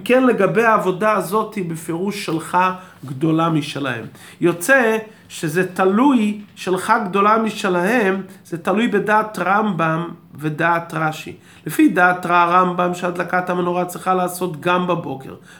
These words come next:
ולא רק בין הערביים, קשה לומר שלך גדולה משלהם ממש. מה שאין כן לדעת רש"י,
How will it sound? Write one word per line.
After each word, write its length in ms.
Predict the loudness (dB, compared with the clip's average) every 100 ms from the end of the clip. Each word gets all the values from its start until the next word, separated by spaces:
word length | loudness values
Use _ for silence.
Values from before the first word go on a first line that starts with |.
| 0
ולא 300 | 4 4 4
רק 140 | 2
בין 340 | 2 2 2 4
הערביים, 840 | 2 0 0 2 4 2 2 -2 -8 -20 _
קשה 300 | -8 -4 0
לומר 380 | 2 2 4 2
שלך 360 | 0 -2 0 0 0
גדולה 320 | 0 2 2
משלהם 600 | 0 -2 -2 0 0 0
ממש. 520 | 0 0 -2 -6 -18 -20 -20 -20 -10
מה 120 | -8
שאין 340 | 0 2 2 2
כן 160 | 2
לדעת 640 | 2 2 4 4 4 2 -2
רש"י, 460 | 2 2 0 -8